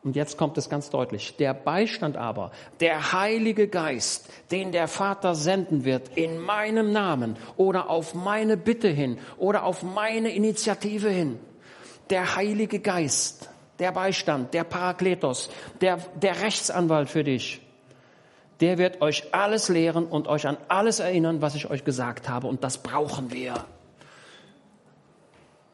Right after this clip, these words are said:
Also ich be-, bedauere oft, dass mein Gehirn so klein ist.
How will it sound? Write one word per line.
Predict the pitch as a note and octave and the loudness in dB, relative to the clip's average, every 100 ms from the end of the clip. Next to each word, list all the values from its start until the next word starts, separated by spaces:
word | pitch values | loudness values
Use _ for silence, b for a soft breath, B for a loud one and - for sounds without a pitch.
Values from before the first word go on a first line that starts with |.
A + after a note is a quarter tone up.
| _ - | _ -6
Also | C#3 D3+ | -2 -2
ich | - - - | -4 -8 -10
be-, | - | -8
bedauere | C#3 C#3 C#3+ E3+ D#3+ D3+ - | -2 0 0 0 -2 -6 -2
oft, | D3+ D#3+ - - - - _ _ _ _ _ _ _ _ _ _ - | -2 -2 -10 -20 -20 -20 _ _ _ _ _ _ _ _ _ _ -14
dass | A#2 - | -12 -8
mein | A#2 A2+ | -6 -4
Gehirn | A2+ B2 B2+ A2+ | -2 -2 -2 -4
so | G#2+ | -6
klein | - A2 A2 G2+ | -6 -6 -6 -10
ist. | G2+ - | -12 -14